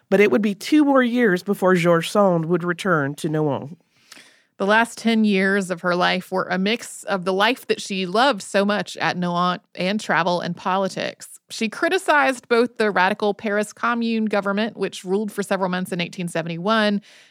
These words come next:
Speaker 2: and the toppling of that government because of the violent and bloody conflict that took place. She and her family fled Nohant briefly due to a smallpox scare.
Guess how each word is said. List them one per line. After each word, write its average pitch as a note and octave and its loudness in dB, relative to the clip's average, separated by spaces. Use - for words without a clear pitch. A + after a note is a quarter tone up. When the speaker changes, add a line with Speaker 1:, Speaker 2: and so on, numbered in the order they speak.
Speaker 2:
and F3+ -2
the G3 2
toppling C4 4
of E3 -2
that E3+ 0
government E3+ -4
because F#3+ -4
of F3+ -4
the F3+ 0
violent G3 2
and F#3 -4
bloody F3+ 0
conflict F#3+ -6
that - -14
took - -10
place. - -4
She A#3+ -2
and A#3+ 0
her G#3+ 2
family G3+ 0
fled F#3 2
Nohant F3 0
briefly G3 -4
due F#3 -6
to F3 -2
a D3+ -2
smallpox F#3 -4
scare. F3 -6